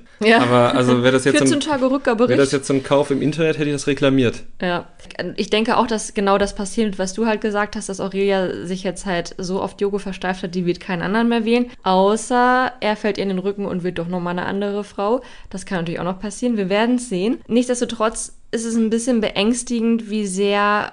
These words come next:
Speaker 1: Aurelia sich da reingesteigert hat, dass dieses Perfect Match so eine Art Siegel ist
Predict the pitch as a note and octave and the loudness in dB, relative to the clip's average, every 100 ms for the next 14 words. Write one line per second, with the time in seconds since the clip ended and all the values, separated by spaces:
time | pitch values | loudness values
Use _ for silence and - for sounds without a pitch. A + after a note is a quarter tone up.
0 | - G#3 G3+ G#3 G#3 G3+ G3 G3+ F#3+ G3+ | -4 -4 -2 0 0 0 -2 -4 -2 -2
1 | G#3+ G#3+ G3 G3+ F#3+ F#3+ F#3+ F#3 - G#3 | -4 -4 -4 -4 -6 -8 -8 -10 -6 -4
2 | G3 - F#3+ G3 - G3 F#3+ - F#3+ E3+ | -2 -4 -4 -6 -4 -4 -4 -2 -4 -4
3 | E3+ F#3+ A#3 A#3 F3 C3 A3 - | -4 -2 -2 0 0 0 -2 -4